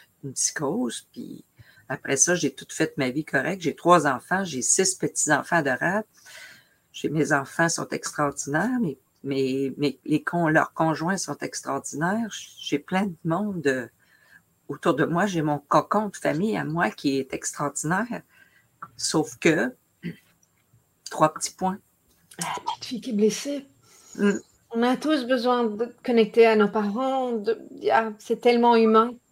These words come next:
Speaker 1: Mm.
Speaker 2: Tu peux reconnaître ça, hein, c'est pas facile. C'est
Speaker 1: Ouais.
Speaker 2: un, c'est, c'est, c'est un vrai cheminement.
Speaker 1: Mm.
Speaker 2: De prendre du recul par rapport à ce qu'on aurait voulu avoir, euh,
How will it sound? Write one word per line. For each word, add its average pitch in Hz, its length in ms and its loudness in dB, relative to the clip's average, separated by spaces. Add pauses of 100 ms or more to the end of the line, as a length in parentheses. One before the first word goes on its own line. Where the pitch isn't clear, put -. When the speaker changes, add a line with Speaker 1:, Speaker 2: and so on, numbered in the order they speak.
(300)
Speaker 1:
Mm. 190 140 2
Speaker 2:
Tu - 720 -14
peux 233 100 -2
reconnaître 214 480 2
ça, 269 180 2
hein, 254 240 -4
c'est 220 140 -4
pas 220 140 -4
facile. 240 560 -2 (2250)
C'est 240 160 2
Speaker 1:
Ouais. 220 40 8
Speaker 2:
un, 220 160 8 (400)
c'est, - 240 -4
c'est, 220 280 0
c'est 233 180 -4
un 226 140 2
vrai 220 200 2
cheminement. 240 560 0 (1400)
Speaker 1:
Mm. 180 140 0
Speaker 2:
De 440 160 -6 (140)
prendre 220 220 0
du 220 60 8
recul 233 380 0
par 220 180 0
rapport 220 320 0
à 214 100 0
ce 208 80 -8
qu'on 220 160 -4
aurait 214 220 2
voulu 214 300 4
avoir, 208 400 4
euh, 196 220 -2